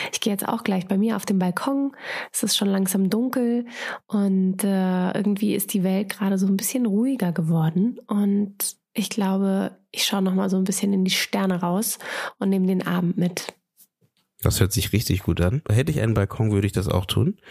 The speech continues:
Speaker 2: <laughs>
Speaker 1: Dann hoffe ich, du öffnest ein Fenster.
Speaker 2: <laughs> Stimmt. Das wäre auch möglich, das stimmt. Oder ich mach mir, ich mach mir so Grillenzirpen auf dem Fernseher an oder so ein Stream, Livestreaming Grillenzirpen.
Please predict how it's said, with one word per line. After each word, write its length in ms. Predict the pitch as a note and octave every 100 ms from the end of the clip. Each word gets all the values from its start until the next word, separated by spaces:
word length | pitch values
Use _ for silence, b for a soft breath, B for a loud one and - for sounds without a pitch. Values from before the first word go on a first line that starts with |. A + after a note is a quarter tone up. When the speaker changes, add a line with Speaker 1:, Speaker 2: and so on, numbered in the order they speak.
| B B -
Speaker 2:
<laughs> 920 | C#3+ - - - - - - - -
Speaker 1:
Dann 220 | G3+ F3+
hoffe 140 | G#3
ich, 80 | A3+
du 140 | A3 G#3
öffnest 400 | G#3+ A3 A3 -
ein 160 | G3 F#3+
Fenster. 680 | F#3+ - G#3 G3 - F3 - - -
Speaker 2:
<laughs> 200 | E3 -
Stimmt. 480 | - - A2+ - - B B B
Das 180 | F#2+ F#2+
wäre 140 | -
auch 120 | F#2 F2+
möglich, 220 | F#2 -
das 140 | G2
stimmt. 280 | - - - B B
Oder 140 | F#2+ F2+
ich 100 | G2
mach 140 | F#2
mir, 200 | F#2+ E2+
ich 80 | G2+
mach 120 | F#2
mir 80 | F#2
so 100 | F#2
Grillenzirpen 680 | - G2 B2+ - F#2 E2+ D#2+
auf 100 | F2
dem 140 | F2
Fernseher 460 | - G2+ G#2+ F2+ -
an 100 | F#2
oder 140 | G#2
so 60 | G2
ein 80 |
Stream, 300 | E2 - A#2+
Livestreaming 640 | G2+ G2 - - B2 A#2 G#2
Grillenzirpen. 840 | - G2 C3 - D#2+ D#2+ _ -